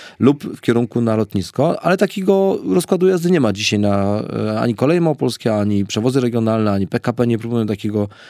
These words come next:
rozkładu jazdy. W związku z tym łączenie biletu aglomeracyjnego na pociąg z biletem na komunikację miejską wydaje się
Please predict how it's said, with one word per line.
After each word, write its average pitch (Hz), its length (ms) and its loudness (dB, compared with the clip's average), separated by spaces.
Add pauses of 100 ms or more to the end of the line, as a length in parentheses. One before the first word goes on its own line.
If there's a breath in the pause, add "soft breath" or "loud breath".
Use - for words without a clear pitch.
(100)
rozkładu 110 340 0
jazdy. 131 300 0
W - 20 -4
związku 120 260 -4
z - 60 -6
tym 120 160 0 (240 loud breath)
łączenie 120 440 2
biletu 120 340 0
aglomeracyjnego 117 760 -2
na 110 120 0
pociąg 113 340 -4
z 98 40 -8
biletem 110 400 0
na 110 100 -2
komunikację 107 520 -4
miejską 104 300 -4
wydaje 101 300 0
się 101 180 -4